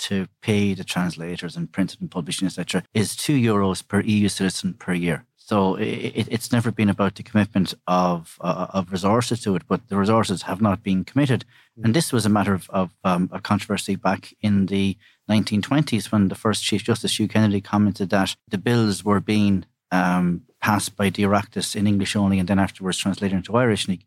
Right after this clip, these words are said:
Speaker 1: compared and contrasted that with the situation in the other two bilingual Commonwealth countries at the time, um,
Speaker 2: Mm.
Speaker 1: Canada and South Africa,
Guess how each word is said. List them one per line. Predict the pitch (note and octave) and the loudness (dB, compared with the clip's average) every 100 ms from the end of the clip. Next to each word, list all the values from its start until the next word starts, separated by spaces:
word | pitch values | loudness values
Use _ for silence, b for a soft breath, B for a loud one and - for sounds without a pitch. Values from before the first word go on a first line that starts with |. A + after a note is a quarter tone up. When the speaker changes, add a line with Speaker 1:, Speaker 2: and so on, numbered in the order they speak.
| _ | _
Speaker 1:
compared | G2+ A2 G2+ | -4 0 0
and | G2 | 2
contrasted | F#2+ G#2 G#2 - | 0 2 0 0
that | G2+ F2+ | -2 -2
with | G2+ | -6
the | - | -8
situation | - - G2+ G2+ - G2 - | -6 -2 2 2 2 0 0
in | G2 F2+ | 0 0
the | G#2+ | 2
other | A2 A2 F#2+ - _ _ - | 2 2 0 -4 _ _ -8
two | - G#2 | 0 0
bilingual | F#2 G#2 F#2 G#2+ G#2 G#2 F#2+ F2+ _ - | 2 0 2 2 2 2 2 0 _ -8
Commonwealth | - A#2+ A#2 G2 - | 0 2 4 2 -2
countries | - G2+ F#2+ | 0 0 0
at | F2 | -8
the | F2 | -8
time, | G#2 G#2+ G2 F#2 - | 0 2 2 0 0
um, | F2+ | -2
Speaker 2:
Mm. | - | 0
Speaker 1:
Canada | A2+ G#2 F#2+ | 2 2 2
and | F2 | -2
South | - F2+ | -2 0
Africa, | - - F#2+ | 0 -2 -6